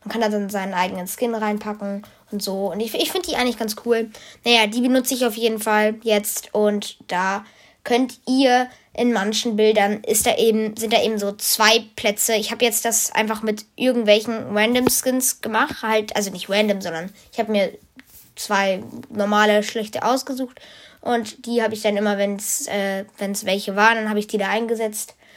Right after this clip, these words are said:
Ähm, mit mir sozusagen, mit meinem blauen Skin, ähm, den ich auch nicht selber gemacht habe. Ich bin da nicht so gut drin. Äh, und ja, das war so der einzige Skin, der, ähm,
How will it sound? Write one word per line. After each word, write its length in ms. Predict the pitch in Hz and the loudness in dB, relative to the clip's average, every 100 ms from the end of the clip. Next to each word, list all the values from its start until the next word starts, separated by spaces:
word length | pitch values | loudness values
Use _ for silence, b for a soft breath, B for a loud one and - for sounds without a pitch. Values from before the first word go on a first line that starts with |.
| B B B B | B B B B
Ähm, 540 | 214 214 208 208 208 208 | 4 6 6 4 2 0
mit 220 | 214 214 | 0 0
mir 280 | 214 226 214 | 0 2 2
sozusagen, 640 | 220 214 214 208 208 208 | 2 2 2 2 2 0
mit 360 | 202 208 - - | -2 -4 -8 -4
meinem 400 | 214 214 233 214 | -2 2 2 4
blauen 520 | 214 202 220 220 220 | 4 6 4 0 -2
Skin, 600 | 214 - 226 233 240 247 - | -4 -2 -2 -2 -4 -8 -2
ähm, 500 | 208 208 208 214 - - - | 2 2 2 -2 -6 -8 -2
den 140 | 214 | 0
ich 160 | 214 233 | 2 4
auch 80 | |
nicht 160 | 247 247 | 4 6
selber 240 | 233 240 | 6 4
gemacht 320 | 233 220 220 226 | 2 2 2 2
habe. 200 | 208 214 | 2 0
Ich 100 | 214 | -2
bin 140 | 208 | -2
da 80 | 202 | -2
nicht 160 | 208 | -4
so 80 | 208 | -6
gut 200 | 208 214 | -6 -4
drin. 340 | 208 208 208 B B B B B B - | -2 -2 -2 B B B B B B -2
Äh, 320 | 196 190 170 | 0 2 0
und 480 | 180 185 - - - - - | -2 -4 -6 -8 -10 -14 -8
ja, 280 | 170 180 - - | -6 -6 -10 -10
das 180 | 196 | 0
war 120 | 214 208 | 2 2
so 60 | |
der 140 | 208 - | 2 2
einzige 280 | 214 226 | 2 0
Skin, 640 | - - - - 214 214 202 | -2 0 0 2 2 4 2
der, 360 | 196 196 208 b b b b b b - | 2 2 -4 b b b b b b -2
ähm, 680 | 190 196 180 190 190 185 | 2 2 0 -2 -4 -6